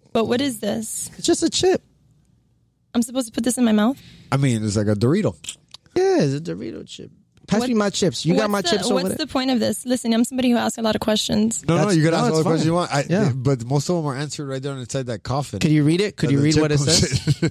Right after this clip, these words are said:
Speaker 3: in. <laughs>
Speaker 2: Read what it says right quick.
Speaker 1: You're talking
Speaker 2: On,
Speaker 1: about on here?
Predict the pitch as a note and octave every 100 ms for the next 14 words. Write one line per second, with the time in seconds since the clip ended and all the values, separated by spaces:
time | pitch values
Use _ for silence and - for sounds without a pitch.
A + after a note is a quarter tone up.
0 | - C#3 A#2 - - C#3 D#3 D#3+ D#3+ D#3+
1 | D#3+ B2 A#2+ - A2+ - _ - _ _
2 | _ - C4+ C4+ C4 B3+ A#3 B3 C4